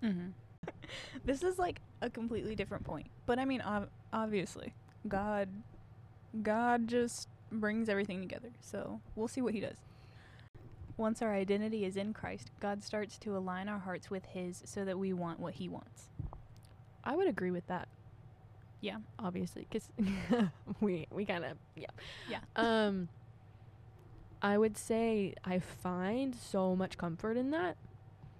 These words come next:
Speaker 2: because, I mean, going back to my desire, like,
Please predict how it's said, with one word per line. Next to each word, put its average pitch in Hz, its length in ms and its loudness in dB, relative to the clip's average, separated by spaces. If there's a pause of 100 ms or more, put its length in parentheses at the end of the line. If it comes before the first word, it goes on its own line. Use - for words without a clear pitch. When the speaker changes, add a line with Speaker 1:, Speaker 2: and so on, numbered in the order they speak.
(220)
Speaker 2:
because, 190 840 4 (280)
I 208 60 0
mean, 208 120 4
going 190 200 6
back 180 240 2
to 180 400 4
my 180 140 2
desire, 175 460 0
like, 185 140 2